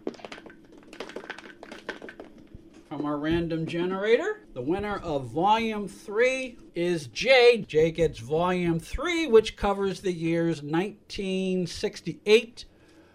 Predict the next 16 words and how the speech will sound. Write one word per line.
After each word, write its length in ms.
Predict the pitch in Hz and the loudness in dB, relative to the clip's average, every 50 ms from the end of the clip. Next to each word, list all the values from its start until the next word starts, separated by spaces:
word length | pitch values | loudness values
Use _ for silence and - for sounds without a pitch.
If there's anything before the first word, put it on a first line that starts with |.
| - _ _ | -20 _ _
nineteen 760 | 135 147 170 185 196 190 190 - - - - 214 202 190 180 | -6 -2 0 0 0 -2 -4 -10 -14 -10 -8 -6 -4 -4 -4
sixty-nine, 840 | 175 - - 220 214 208 - - 214 185 175 190 202 226 226 226 208 | -4 -4 -4 -4 -4 -4 -8 -8 -8 -6 -2 0 0 0 0 0 0
a 40 | 190 | -2
year 540 | 175 175 160 180 214 262 294 311 330 359 359 | -2 -2 -2 -4 -4 -4 -4 -2 -2 -2 -2
in 360 | 247 - - 208 190 190 180 | -4 -4 -4 -6 -4 -4 -2
which, 280 | 180 202 208 196 - - | 0 0 0 0 -2 -6
if 160 | 180 160 - | -10 -6 -4
I 80 | 190 180 | -2 -2
remember 380 | 175 175 175 196 208 208 208 202 | 0 -2 -2 -4 -4 -4 -6 -6
correctly, 480 | - - - 202 202 202 202 - 196 185 | -8 -6 -4 -4 -4 -4 -4 -6 -6 -6
DePatie 520 | 170 170 165 - 202 208 202 196 196 190 | -6 -4 -2 0 0 0 0 -2 -4 -6
Freleng 580 | - - 214 202 202 196 196 190 185 185 185 185 - - - - - - - - _ | -6 -4 -2 0 0 0 -2 -4 -4 -6 -6 -8 -12 -20 -20 -20 -20 -20 -20 -18 _
expanded 880 | - 190 - - - - - - 220 247 294 339 349 349 285 208 175 156 | -10 -8 -8 -8 -8 -10 2 4 4 6 8 6 6 6 6 4 2 4
themselves 960 | 160 156 151 156 151 - - 160 143 147 147 147 151 156 170 165 160 - - - _ - - _ _ - _ _ - - 127 | 2 2 2 2 -2 -6 -4 -2 -2 0 0 0 0 -2 -4 -6 -10 -12 -16 -18 _ -20 -20 _ _ -20 _ _ -20 -12 -6
by 680 | 147 151 156 165 165 156 156 156 156 160 156 156 151 - _ _ _ _ _ _ _ _ _ _ _ _ _ - | -2 0 2 4 4 4 4 6 6 4 4 2 0 -4 _ _ _ _ _ _ _ _ _ _ _ _ _ 0
also, 880 | 175 190 214 208 - - 214 202 190 185 180 175 170 170 165 147 - | 2 2 2 2 0 0 2 4 4 6 6 6 4 2 2 0 -4